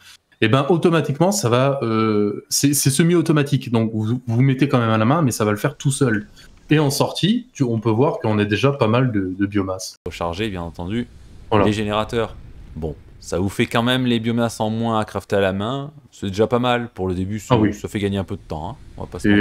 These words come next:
Speaker 2: mentir.
Speaker 1: petite astuce, ça, c'est pratique, hein.
Speaker 2: Voilà. Donc pour ça, c'est bon.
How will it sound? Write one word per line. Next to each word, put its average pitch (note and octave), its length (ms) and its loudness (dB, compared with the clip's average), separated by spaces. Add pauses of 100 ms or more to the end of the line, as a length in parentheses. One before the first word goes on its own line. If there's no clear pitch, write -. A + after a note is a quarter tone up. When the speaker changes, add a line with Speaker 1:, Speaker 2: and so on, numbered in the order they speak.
Speaker 2:
mentir. A2 140 4
Speaker 1:
petite C3+ 160 2
astuce, C3+ 380 2
ça, B2+ 100 4
c'est - 160 2
pratique, G#2+ 420 -2
hein. - 100 -10 (720)
Speaker 2:
Voilà. F2 300 -4 (440)
Donc B2 140 -2
pour G3 140 2
ça, A#3+ 100 0
c'est A#3 140 -4
bon. D3+ 160 0